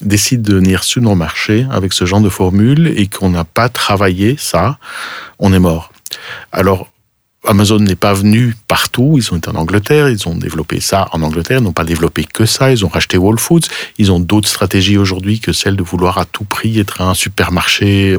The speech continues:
partout dans le monde, mais on ne sait jamais avec les Américains, ils ont toujours une vision globale et absolument universelle, mais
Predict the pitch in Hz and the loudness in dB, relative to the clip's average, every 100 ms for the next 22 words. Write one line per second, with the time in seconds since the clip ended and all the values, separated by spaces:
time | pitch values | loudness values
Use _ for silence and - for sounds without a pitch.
0 | 107 98 - - 110 92 90 87 92 165 | -2 -4 -4 -2 0 0 0 0 2 4
1 | 208 117 90 87 - 80 - 92 92 131 | 4 2 0 0 -2 -4 0 2 2 2
2 | 135 - 87 87 90 85 110 104 98 90 | 0 -2 0 2 0 0 0 2 2 2
3 | 90 85 85 - - 98 98 90 87 90 | 0 -2 -4 -14 -8 -2 0 0 0 0
4 | 87 85 87 92 113 127 92 92 85 - | 2 2 2 2 2 2 2 0 -2 0
5 | 95 90 90 87 85 85 82 - - 185 | 0 2 2 2 2 0 0 -4 -2 -2
6 | - - - - - - - - 120 117 | -2 -10 -6 -6 -8 -12 -20 -4 4 6
7 | 117 135 165 180 | 6 4 4 2